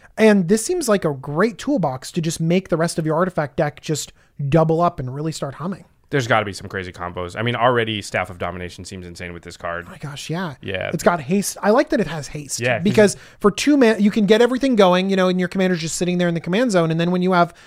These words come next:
Speaker 1: something really important, a tr-, important trigger or an important activated ability, you cast it, and then boom, you're immediately doing what you need to do.
Speaker 2: Okay, so we've got Saheeli, who cares about just kind of having a lot of artifacts in general.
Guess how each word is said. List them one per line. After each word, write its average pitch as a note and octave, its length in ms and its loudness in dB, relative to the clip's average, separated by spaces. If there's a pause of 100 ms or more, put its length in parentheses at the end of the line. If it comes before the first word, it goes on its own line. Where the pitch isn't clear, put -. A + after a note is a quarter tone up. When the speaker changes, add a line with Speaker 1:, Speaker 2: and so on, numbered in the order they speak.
Speaker 1:
something F#3 400 0
really F3 220 2
important, E3 560 -4
a C3 60 -10
tr-, - 180 -14
important E3 640 -4
trigger E3+ 500 2 (260)
or E3 100 0
an D#3+ 60 -2
important E3 360 -2
activated D#3 380 -2
ability, A3+ 340 6
you G3 160 2
cast F#3+ 420 0
it, F#3+ 160 4
and F3 160 0
then E3 180 2
boom, C#3 360 -2
you're D#3 180 -6
immediately D#3 600 -4 (240)
doing D#3+ 180 -2
what D#3 140 -6
you D#3+ 80 -4
need D3+ 140 -4
to C#3+ 60 -6
do. D3 180 -6 (640)
Speaker 2:
Okay, C#3 140 0
so C#3+ 120 -2
we've C#3 120 -2
got D3+ 100 0
Saheeli, G#3 480 -2
who F#3 100 -2
cares E3+ 240 -2
about D3+ 240 -4
just C3 140 -8
kind D3 140 -6
of B2 80 -6
having C3+ 200 -4
a A2+ 60 -4
lot A2 400 -2
of A2 80 -4
artifacts G#2+ 420 -6
in G#2 120 -10
general. F#2+ 320 -8